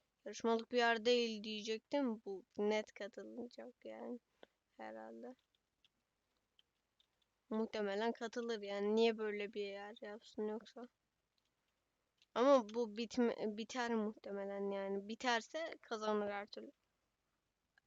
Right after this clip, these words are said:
Bu ne lan? Ne yaptınız oğlum siz lan?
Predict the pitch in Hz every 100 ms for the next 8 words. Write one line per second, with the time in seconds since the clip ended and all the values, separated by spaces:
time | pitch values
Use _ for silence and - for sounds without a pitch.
0 | _ _ _ _ _ - _ _ - -
1 | - - _ _ - - - - _ -
2 | _ - - - 50 50 50 - _ _
3 | _ _ _ _ - - - 226 _ -
4 | 226 226 214 202 202 220 262 311 339 339
5 | 330 - _ 233 233 277 311 - 254 214
6 | 226 240 240 233 - 196 240 220